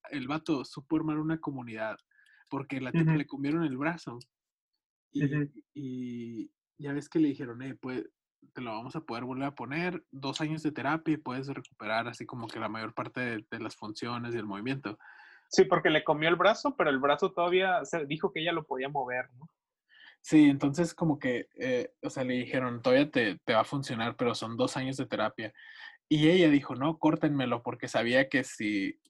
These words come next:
Speaker 1: que con todo el desastre que se iba a hacer, iban
Speaker 2: Ujú.
Speaker 1: a cerrar el parque.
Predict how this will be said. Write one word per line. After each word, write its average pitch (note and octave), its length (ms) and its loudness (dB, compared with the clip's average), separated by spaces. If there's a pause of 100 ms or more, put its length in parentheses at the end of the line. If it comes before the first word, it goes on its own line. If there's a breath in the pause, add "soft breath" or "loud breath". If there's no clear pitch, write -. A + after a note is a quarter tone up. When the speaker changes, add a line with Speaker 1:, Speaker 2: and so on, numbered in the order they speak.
(160)
Speaker 1:
que A2 140 -6
con G#2+ 280 -6
todo A#2+ 800 -2
el A2+ 180 -6
desastre C3+ 460 -6
que B2 120 -4
se A2+ 140 -6
iba A#2 160 -2
a A#2 40 0
hacer, F3 280 0 (680 soft breath)
iban B2+ 320 2
Speaker 2:
Ujú. - 20 0
Speaker 1:
a - 40 -6
cerrar A#2+ 360 0
el A#2 160 -4
parque. G#2+ 480 -2